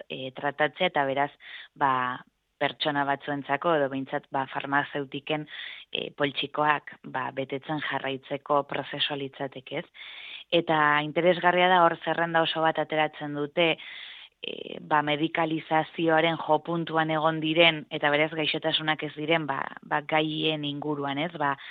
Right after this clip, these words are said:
zahartzea, aspertzea, begizuloak, ez jakintasuna, buru soiltzea,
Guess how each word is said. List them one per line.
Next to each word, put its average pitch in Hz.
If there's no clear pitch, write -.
zahartzea, 160
aspertzea, 160
begizuloak, 156
ez 147
jakintasuna, 147
buru 156
soiltzea, 147